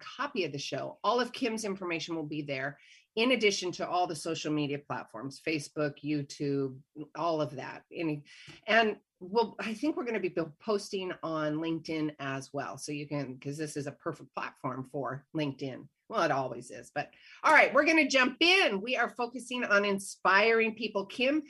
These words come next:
actually, before we got started, I was asking her, um, what's been going on pre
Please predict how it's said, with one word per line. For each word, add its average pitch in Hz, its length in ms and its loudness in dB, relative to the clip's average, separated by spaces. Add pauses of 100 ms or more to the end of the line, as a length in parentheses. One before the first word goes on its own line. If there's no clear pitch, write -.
(280)
actually, 214 280 0
before 208 360 2
we 311 120 2
got 196 180 2
started, 190 640 2
I 170 80 0
was 165 180 -4
asking 170 540 -2
her, 151 400 -2
um, 143 540 -6 (1400)
what's 214 400 2
been 208 180 4
going 185 280 6
on 170 420 2
pre 165 600 2